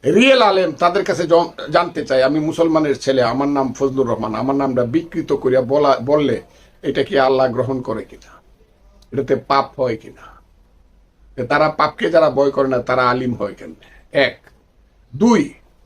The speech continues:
আমি একদিন বলছিলাম, "ভাই, আমি ওয়াজ তো হবেই।" আমরা ছোটবেলা থেকে ওয়াজের মধ্যে বসে রয়েছি, মিলাদের মধ্যে। আমার, আমি তো ঘটনায় দুর্ঘটনায় সবসময় বাসায় মিলাদ পড়াই,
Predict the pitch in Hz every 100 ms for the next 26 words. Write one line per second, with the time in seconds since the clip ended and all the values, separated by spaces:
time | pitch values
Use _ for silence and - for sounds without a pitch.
0 | _ _ _ _ - 165 185 160 160 135
1 | 131 123 - - - 151 202 180 180 170
2 | - _ - 180 190 - 208 147 113 -
3 | - _ _ _ _ _ _ 226 254 247
4 | 226 202 160 160 190 170 165 147 147 131
5 | 113 110 104 104 - - _ _ _ _
6 | _ _ _ _ _ - 202 208 175 151
7 | 160 170 196 202 - - _ _ - 202
8 | 254 285 277 254 220 202 226 247 269 285
9 | 262 285 240 254 247 240 - 285 - 320
10 | 302 240 214 202 180 170 151 127 110